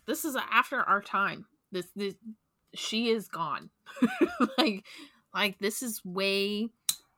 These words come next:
this is way after her time. Is, and why are we very focused on her sexuality of whether she was a lesbian, straight, trans woman?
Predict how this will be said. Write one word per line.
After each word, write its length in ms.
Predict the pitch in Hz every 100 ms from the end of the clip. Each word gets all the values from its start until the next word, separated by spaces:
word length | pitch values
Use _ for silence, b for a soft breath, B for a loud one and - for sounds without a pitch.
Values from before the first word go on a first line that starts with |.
| -
this 200 | 220 -
is 120 | 226
way 180 | 202 202
after 280 | 202 - 208
her 180 | 202 175
time. 500 | 170 165 185 269 294 -
Is, 320 | 185 170 170 _
and 300 | - 180 175
why 180 | 165 208
are 120 | 320
we 180 | 277 262
very 300 | 247 254 277
focused 460 | - 220 226 220 214
on 100 | 214
her 120 | 208
sexuality 640 | 208 196 175 165 170 254 302
of 100 | 196
whether 320 | 165 165 170
she 220 | - 160
was 220 | 160 160
a 80 | 147
lesbian, 640 | 196 294 - 262 254 254 233
straight, 540 | - 214 220 226 - _ -
trans 680 | - 185 190 190 190 185 190
woman? 480 | 185 180 180 175